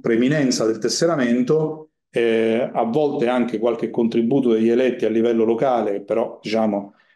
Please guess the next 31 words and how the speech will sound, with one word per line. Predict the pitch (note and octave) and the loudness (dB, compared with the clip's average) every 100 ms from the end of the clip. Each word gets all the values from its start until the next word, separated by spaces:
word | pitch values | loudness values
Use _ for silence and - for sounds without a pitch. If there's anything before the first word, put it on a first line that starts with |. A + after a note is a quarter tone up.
| - | -4
non | A2+ | -2
consente, | A2 A2+ A2+ B2+ A#2 A#2 G#2+ | 0 0 0 0 0 0 -2
non, | A2 A2+ | -2 -4
non | A2 A#2+ | -2 0
è | |
di | A2+ | 0
dimensioni | A2+ A2 A2 B2 A2 | 0 0 -2 -2 0
tali | A#2 A2+ G2+ | -2 -2 -2
per | G#2 | -4
cui, | - A#2 A2 G2+ - - - _ | 0 0 0 -4 -12 -20 -20 _
eh, | A#2 A2 | -2 0
diventa | A2+ B2 A#2+ | 0 0 2
determinante | A2+ A2 A2 A#2 B2 A2 A#2 | 2 2 0 0 0 -2 0
in | |
un | C#3+ | 2
bilancio, | F3 C#3 A2+ A#2 A#2 D#3+ D#3+ - | 2 2 0 0 0 0 -2 -6
e | - | -6
poi | G3 B2+ A#2+ | -2 -2 0
naturalmente | A2+ A#2 B2+ G#2+ A#2 A#2+ | 0 0 0 -2 -4 -2
altre | A2 A2 A2+ | -2 0 -2
forme | A2 A2+ A2 G#2+ | 0 0 -2 -6
di | G#2 G#2 G#2 G2+ - _ - | -6 -4 -4 -4 -10 _ -8
raccolta | A2+ G#2+ - A#2 A2+ A2+ A2 G#2+ | -4 -4 -2 0 0 0 -2 -2
di | G#2+ G#2 | -2 -2
fondi | A#2+ C3+ A#2 | 0 2 2
che | A2 | 2
adesso | B2+ C3 A#2 | 0 0 -2
qui | - | -2
non | A#2+ | -4
sto | - A#2+ | -2 -4
citando | C3 D3 C#3+ B2 A2+ | -2 0 0 0 -2